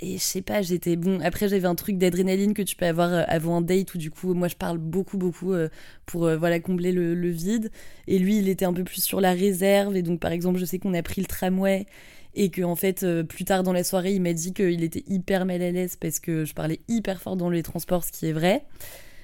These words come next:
Et donc, je suis arrivée chez lui, euh, machin. Donc, on a discuté, très cool. Mais, euh, pour moi, il y avait grave un moment, il fallait, euh, briser la glace un peu de genre, en fait, on se rencontre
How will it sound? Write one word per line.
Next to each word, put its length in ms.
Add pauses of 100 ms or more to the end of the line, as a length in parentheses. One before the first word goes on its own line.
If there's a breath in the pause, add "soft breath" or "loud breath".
(220 loud breath)
Et 100
donc, 160
je 40
suis 140
arrivée 300
chez 220
lui, 340
euh, 300
machin. 540
Donc, 160
on 60
a 100
discuté, 600
très 220
cool. 460 (460 loud breath)
Mais, 380
euh, 240
pour 240
moi, 80
il 80
y 20
avait 160
grave 260
un 60
moment, 280
il 160
fallait, 400
euh, 240 (520 loud breath)
briser 380
la 140
glace 320
un 80
peu 140
de 140
genre, 220
en 40
fait, 200
on 60
se 80
rencontre 380